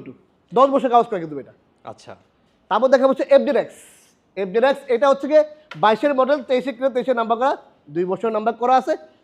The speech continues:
Speaker 1: ফার্স্ট পার্টি স্পার্কার। এই বাইকটি প্রাইস দিচ্ছে না মাত্র দুই লক্ষ পঞ্চান্ন হাজার টাকা।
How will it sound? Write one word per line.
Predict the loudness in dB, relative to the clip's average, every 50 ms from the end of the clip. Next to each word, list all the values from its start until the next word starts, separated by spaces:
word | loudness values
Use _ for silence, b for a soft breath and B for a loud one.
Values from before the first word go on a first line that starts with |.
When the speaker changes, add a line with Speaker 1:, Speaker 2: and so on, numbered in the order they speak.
| _ -2
Speaker 1:
ফার্স্ট | -2 -2 -2 -2 -2
পার্টি | 0 0 0 0
স্পার্কার। | 2 2 0 2 2 0 2
এই | 2 2
বাইকটি | 2 0 -4 -4 -10
প্রাইস | -6 -2 -2 -2 -2
দিচ্ছে | -4 -6 -6 -6
না | -4
মাত্র | -2 -2 -2 -2 0 0 0 0 0 -2 b b b b _ -10
দুই | -6 -2 -2
লক্ষ | 0 0 -2 -4 0
পঞ্চান্ন | 0 0 0 4 2 2 4
হাজার | 4 0 0 -2 -10
টাকা। | -14 -18